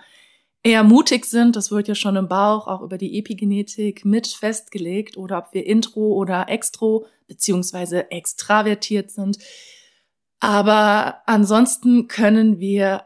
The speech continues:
alles lernen. Und ich glaube tatsächlich, dass wir uns selbst so weit beeinflussen und weiterentwickeln können, dass wir auch eher intro- oder extrovertiert sein können, wenn wir das möchten.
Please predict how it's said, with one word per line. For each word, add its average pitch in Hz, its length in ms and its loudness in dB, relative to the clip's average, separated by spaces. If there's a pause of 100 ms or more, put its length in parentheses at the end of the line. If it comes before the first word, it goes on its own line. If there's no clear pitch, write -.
alles 202 720 2
lernen. 190 500 -6
Und 202 100 -6
ich 208 140 -8
glaube 220 280 0
tatsächlich, 196 800 -6
dass 190 280 -8
wir 190 380 -4
uns 190 260 -8
selbst 208 540 -2
so 220 340 -2
weit 214 400 0 (380)
beeinflussen 214 680 -2
und 170 160 -8
weiterentwickeln 196 720 -2
können, 190 640 -8
dass 175 300 -6
wir 190 160 -2
auch 180 220 -2
eher 185 520 -6
intro- 202 680 -2
oder 180 480 -8 (140)
extrovertiert 190 1080 -6 (680)
sein 202 380 0
können, 196 580 -4
wenn 185 180 -6
wir 185 80 -2
das 185 180 -8
möchten. 190 600 -8